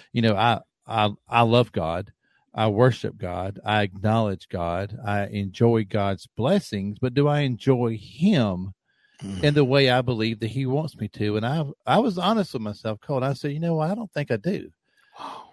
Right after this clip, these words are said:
Speaker 1: Like I said, I enjoy the blessings he gives me. I enjoy my family. I enjoy his creation 'cause I'm out in it all the time. I enjoy all that. But do I enjoy God in a deeply intimate personal level.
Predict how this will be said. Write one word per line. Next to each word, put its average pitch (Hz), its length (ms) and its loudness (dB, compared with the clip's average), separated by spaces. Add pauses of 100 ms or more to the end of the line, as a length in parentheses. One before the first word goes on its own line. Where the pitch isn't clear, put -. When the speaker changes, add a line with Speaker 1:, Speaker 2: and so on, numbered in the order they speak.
Speaker 1:
Like 151 180 0
I 175 60 2
said, 147 240 4
I 160 160 4
enjoy 135 420 2
the 101 140 -10
blessings 151 480 2
he 104 80 -6
gives 90 240 -6
me. 110 120 -6
I 117 60 -2
enjoy 117 240 -2
my 90 140 -4
family. 107 480 0
I 98 40 -4
enjoy 95 460 -4 (300)
his - 180 -2
creation 104 720 -4
'cause - 180 -14
I'm 92 140 -6
out 101 180 -2
in 101 120 -4
it 95 80 -8
all 98 120 -4
the 98 60 -4
time. 107 260 -2
I 123 80 2
enjoy 117 380 2
all 101 200 2
that. 123 260 -2
But 113 120 -2
do 127 120 2
I 123 160 2
enjoy 131 520 -2 (120)
God 95 500 0 (720)
in 123 100 2
a 107 100 2
deeply 143 540 0
intimate 120 580 -2
personal 110 520 -4
level. 101 440 -2